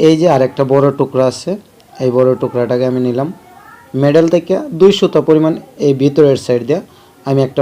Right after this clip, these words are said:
মার্জিন করে নেব, এই দিক দিয়ে সেলাইটা যাবে। আর মিডল যে আছে, এই মিডলে তিনটা কলকা যে এক জায়গায় করছি, ওই তিনোটা মিডলে থাকবে। আর সেলাইটা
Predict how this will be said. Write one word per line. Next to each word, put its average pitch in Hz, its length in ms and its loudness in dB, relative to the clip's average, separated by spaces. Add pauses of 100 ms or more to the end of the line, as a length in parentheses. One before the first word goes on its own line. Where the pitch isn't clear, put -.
মার্জিন 127 420 0
করে 117 220 -4
নেব, 104 120 -8 (200)
এই 131 120 0
দিক 139 140 2
দিয়ে 147 180 0
সেলাইটা 147 380 2 (100)
যাবে। 107 200 -4 (680)
আর 127 100 -2 (120)
মিডল 156 380 4
যে 175 140 4
আছে, - 220 -6 (220)
এই 135 60 4 (140)
মিডলে 156 360 2 (720)
তিনটা 147 240 2 (100)
কলকা 160 320 4
যে 160 60 4 (120)
এক 139 140 -2
জায়গায় 151 300 4
করছি, 160 240 0 (140)
ওই 147 180 2
তিনোটা 143 340 0 (120)
মিডলে 135 400 2
থাকবে। 147 220 0 (220)
আর 131 80 -4 (100)
সেলাইটা 151 460 2